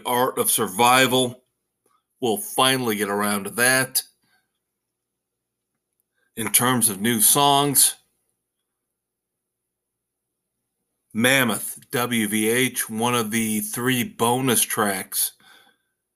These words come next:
You guys know I'm not a big fan of what Wolfie has done here with this reissue of his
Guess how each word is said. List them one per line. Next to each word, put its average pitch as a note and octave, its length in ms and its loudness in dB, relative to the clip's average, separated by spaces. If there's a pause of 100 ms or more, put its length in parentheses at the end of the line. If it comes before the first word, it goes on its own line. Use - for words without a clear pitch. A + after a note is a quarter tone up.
(260)
You G2+ 120 -6
guys G#2+ 320 0
know A2+ 260 2
I'm A2 140 2
not A2 180 0
a G#2+ 60 0
big G#2+ 180 0
fan A#2+ 400 0
of G#2 240 -2
what A2+ 320 0
Wolfie A#2 460 0
has G2+ 180 0
done B2 300 -2
here A2+ 260 0
with G2+ 260 -2
this - 380 0 (960)
reissue A#2 880 0
of G#2+ 240 -2
his G#2+ 420 -2